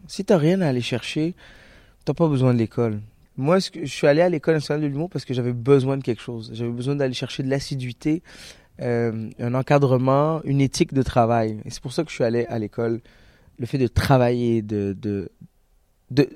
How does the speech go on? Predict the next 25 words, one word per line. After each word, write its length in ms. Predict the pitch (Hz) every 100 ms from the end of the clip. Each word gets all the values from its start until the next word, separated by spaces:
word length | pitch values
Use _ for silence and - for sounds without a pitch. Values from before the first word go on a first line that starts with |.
| -
de 200 | 147 139
considérer 880 | - - 165 180 - 151 147 135 175
que 200 | 175 -
le 180 | 120 117
travail 400 | - 135 143 151
humoristique 720 | 131 117 117 - 156 - - _
est 220 | 135 -
un 160 | 123 113
réel 400 | 104 135 143 139
métier, 400 | 113 - 120 113 _ - - - - _
de 60 | 127
trouver 260 | - 147 156
une 80 |
crédibilité 800 | 147 - 180 147 139 139 - 156
à 80 | 131
sa 180 | 120 107
job. 320 | 110 113 113
Ça 160 | - 143
aussi, 240 | 131 -
c'est 160 | 156 127
aller 120 | 113
le 60 | 113
chercher 360 | - 110 -
parce 180 | 131 117
que 200 | 127 117